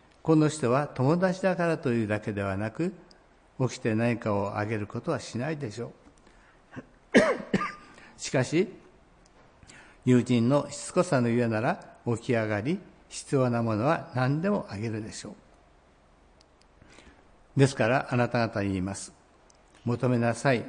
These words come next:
そうすれば与えられます。探しなさい、そうすれば見出します。叩きなさい、そうすれば開かれます。誰でも求めるものは手に入れ、探すものは見出し、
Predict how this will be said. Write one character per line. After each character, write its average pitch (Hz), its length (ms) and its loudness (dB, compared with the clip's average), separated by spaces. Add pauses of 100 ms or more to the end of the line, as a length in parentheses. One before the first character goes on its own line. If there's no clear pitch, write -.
そ - 280 0
う 170 60 2
す 170 160 -4
れ 165 100 2
ば 165 140 0
与 110 280 -4
え 110 40 -4
ら 110 120 -4
れ 107 140 -4
ま 107 120 -6
す。 - 160 -16 (840)
探 117 340 2
し - 140 -4
な 110 100 0
さ 117 180 -2
い、 107 100 -2
そ 151 260 0
う 180 60 2
す 180 160 -4
れ 180 160 4
ば 180 240 -2 (320)
見 104 200 0
出 143 120 -2
し - 120 -8
ま 127 140 -4
す。 - 180 -14 (2000)
叩 117 240 6
き 123 100 0
な 110 120 2
さ 117 200 0
い、 104 100 -4
そ 143 240 0
う 165 40 0
す 175 140 -6
れ 165 120 0
ば 151 100 0
開 107 240 -4
か - 160 -8
れ 107 120 -6
ま 98 140 -12
す。 - 160 -20 (880)
誰 185 220 6
で 165 60 6
も 120 120 4
求 113 260 2
め 139 140 2
る 123 80 2
も 113 140 2
の 107 120 0
は 143 140 2
手 139 180 -4
に 107 200 0
入 92 100 -2
れ、 151 200 -2 (300)
探 143 380 0
す 180 120 -4
も 131 180 2
の 131 80 0
は 104 160 2
見 107 260 0
出 110 140 -4
し、 190 240 -4